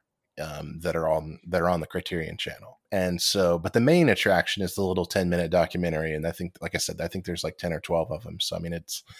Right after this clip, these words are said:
you know, about an hour long, but even the most cynical amongst you, our listeners, and, um, I'm speaking for myself personally, you know,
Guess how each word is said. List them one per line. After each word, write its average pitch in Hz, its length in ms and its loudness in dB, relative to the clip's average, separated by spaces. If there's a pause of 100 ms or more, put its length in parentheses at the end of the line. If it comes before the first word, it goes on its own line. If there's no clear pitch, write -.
(400)
you 104 100 0
know, 92 60 4
about 90 180 6
an 87 80 0
hour 90 300 2
long, 85 340 2
but 90 280 0 (920)
even 160 300 6
the 151 60 6
most 127 360 4
cynical 120 560 4
amongst 95 960 0
you, 95 480 0
our 87 180 0
listeners, - 540 -4
and, 80 240 -6 (440)
um, 82 360 -2
I'm 87 100 0
speaking 95 380 -4
for 92 120 -6
myself 82 440 -4
personally, 82 500 -2
you 85 120 -4
know, 82 200 -6